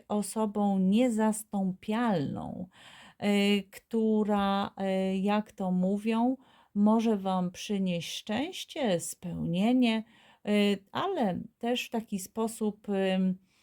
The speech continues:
nadaktywny, e, taki dający siebie,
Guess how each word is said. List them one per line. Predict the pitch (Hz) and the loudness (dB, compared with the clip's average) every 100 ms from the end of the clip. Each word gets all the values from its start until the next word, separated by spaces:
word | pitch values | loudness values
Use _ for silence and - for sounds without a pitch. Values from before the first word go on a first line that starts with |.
| _ _ _ | _ _ _
nadaktywny, | 196 220 226 226 - 202 - - 226 - 170 139 113 - - _ _ _ _ - | 6 6 6 -2 -8 -10 -8 0 0 0 -4 -4 -6 -8 -14 _ _ _ _ -2
e, | 185 185 | 2 2
taki | 180 _ 208 196 - 208 196 196 196 - | 0 _ -4 -2 -4 -2 2 2 0 -6
dający | 175 170 208 202 208 220 226 220 196 | -8 0 4 6 6 4 2 0 -4
siebie, | 180 - 196 190 190 208 226 269 311 | -6 -6 -4 -4 -2 -2 0 -2 -6